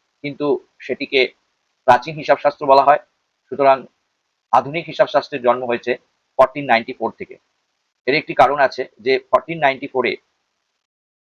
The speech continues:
লুকা প্যাসিওলি বলে একজন খ্রিস্টান ধর্মযাজক, তিনি একটি বই লিখেছিলেন, গণিতের বই।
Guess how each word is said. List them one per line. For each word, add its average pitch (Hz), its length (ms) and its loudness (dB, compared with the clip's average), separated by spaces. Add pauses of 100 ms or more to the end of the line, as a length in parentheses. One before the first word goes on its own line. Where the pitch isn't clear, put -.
(360)
লুকা 123 280 2
প্যাসিওলি 147 540 0 (140)
বলে 131 240 0
একজন 120 320 0 (540)
খ্রিস্টান 147 320 -4
ধর্মযাজক, 123 520 2 (520)
তিনি 139 340 -8 (360)
একটি 131 200 -8
বই 123 200 0
লিখেছিলেন, 123 500 -8
গণিতের 127 340 -6
বই। 110 220 -6